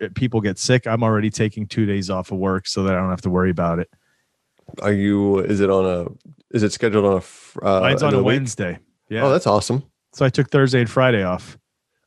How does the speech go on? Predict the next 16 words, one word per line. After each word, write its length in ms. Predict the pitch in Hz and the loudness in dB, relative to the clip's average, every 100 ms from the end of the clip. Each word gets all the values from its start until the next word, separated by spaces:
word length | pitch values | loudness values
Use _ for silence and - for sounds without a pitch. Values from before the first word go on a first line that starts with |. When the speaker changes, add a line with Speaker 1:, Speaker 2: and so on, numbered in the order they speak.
| - | -14
Speaker 2:
I 40 | |
kinda 220 | - 135 | -4 0
wish 240 | 123 117 - | 2 0 2
mine, 260 | 104 104 | 0 2
mine 300 | 101 113 117 | 2 2 2
next 240 | 107 101 104 | 0 -2 -2
one's 180 | 98 | 0
on 140 | 95 95 | 0 0
a 60 | |
Friday. 680 | 87 - 101 98 98 95 98 _ _ | -2 0 2 4 2 0 -6 _ _
So 200 | - 98 | -2 0
I 80 | 98 | 0
kinda 260 | - 110 | 0 0
wish 260 | 98 98 - | 2 0 0
I 40 | |
was, 460 | 110 110 104 - - | 0 0 -2 -10 -16